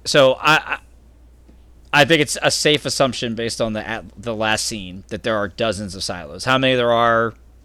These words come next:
forty, fifty, a hundred, who knows? Do you think that there's people in each silo?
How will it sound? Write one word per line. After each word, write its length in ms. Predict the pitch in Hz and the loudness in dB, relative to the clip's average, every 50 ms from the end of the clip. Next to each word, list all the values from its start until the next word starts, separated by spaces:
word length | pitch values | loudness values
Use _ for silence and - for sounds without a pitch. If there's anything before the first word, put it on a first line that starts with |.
| - _ | -20 _
forty, 420 | - - 135 120 117 117 113 117 113 | -12 -6 -4 -2 -2 -2 -2 -4 -6
fifty, 420 | - - 120 110 - - 123 110 107 | -4 -2 -2 -2 -2 -4 -8 -6 -6
a 40 | |
hundred, 500 | 98 107 110 104 104 104 107 107 104 110 - - - - - - - - - - | -4 -6 -6 -6 -6 -8 -8 -8 -8 -10 -14 -18 -20 -20 -20 -20 -20 -20 -18 -8
who 100 | - 131 | -6 -6
knows? 360 | 113 104 85 65 60 - - - - - - - - - - - - - - - - - - - _ _ _ _ _ - _ - | -6 -6 -8 -10 -12 -14 -16 -16 -18 -20 -20 -20 -20 -20 -20 -20 -20 -20 -20 -20 -20 -20 -20 -20 _ _ _ _ _ -20 _ -2
Do 100 | - 139 | 2 2
you 200 | 151 165 180 170 | 4 4 2 0
think 280 | - - 170 165 156 - | 0 0 0 0 0 0
that 200 | 156 139 113 - | -4 -4 -2 -2
there's 580 | 135 131 127 123 127 123 117 110 - - - - - _ _ - - - - - _ - _ - - _ _ - _ - | -2 0 0 0 -2 -4 -6 -8 -8 -10 -12 -16 -20 _ _ -20 -20 -20 -20 -20 _ -20 _ -20 -20 _ _ -20 _ -4
people 500 | - 165 160 123 - 120 117 110 113 - | -2 -2 0 0 0 -2 0 0 -2 -4
in 220 | - 117 113 110 | -6 -8 -10 -8
each 200 | - 127 127 117 - | -8 -10 -8 -8 -6
silo? 680 | - - 139 110 113 123 135 147 165 170 180 202 233 | -4 -2 0 2 2 2 2 0 0 -2 -2 -4 -6